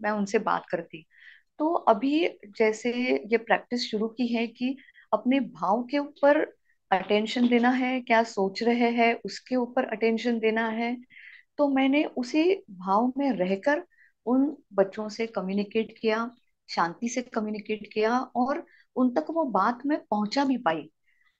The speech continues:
तो ये incident से मुझे ऐसे लगा कि मैं अपने भाव में कायम रही और, अ, जो भाव और जिस तरीके से उनसे बात की, तो बच्चों के मन में भी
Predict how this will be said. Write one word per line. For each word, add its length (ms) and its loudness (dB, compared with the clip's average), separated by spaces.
तो 380 0
ये 160 0
incident 420 0
से 140 -2
मुझे 300 0
ऐसे 260 -2
लगा 340 0
कि 400 -2
मैं 540 0
अपने 260 0
भाव 420 2
में 280 2
कायम 360 4
रही 340 0
और, 220 2
अ, 220 -4
जो 260 0
भाव 480 0
और 160 -2
जिस 340 -4
तरीके 260 -4
से 220 -4
उनसे 360 0
बात 300 -2
की, 280 -8
तो 360 2
बच्चों 480 0
के 140 -4
मन 340 2
में 160 2
भी 440 0